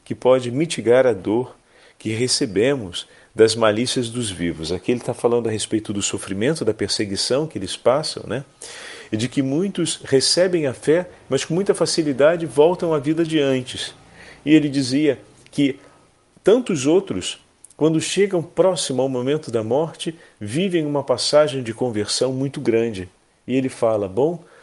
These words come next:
sobre esses eu posso contar com muita certeza que abraçaram a fé."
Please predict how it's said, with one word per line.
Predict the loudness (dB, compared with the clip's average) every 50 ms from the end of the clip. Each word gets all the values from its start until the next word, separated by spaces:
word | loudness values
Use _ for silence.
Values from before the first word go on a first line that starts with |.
| -20 _
sobre | -8 -4 0 0 2 2 2 2 4
esses | 4 2 2 0 -4 -2 -2
eu | -2 0
posso | 0 0 -2 -2 -2 -6 -6
contar | -6 -6 -6 -4 -2 -2 -2 -2
com | -2 -6 -4
muita | -2 -2 -2 0 2 0
certeza | 0 0 -2 -4 -6 -6 -4 0 0 0 0 0
que | -2 0 0
abraçaram | 2 2 2 0 0 -2 -2 0 0 0 0 0 -2
a | -4 -6
fé." | -6 -2 -2 -2 -2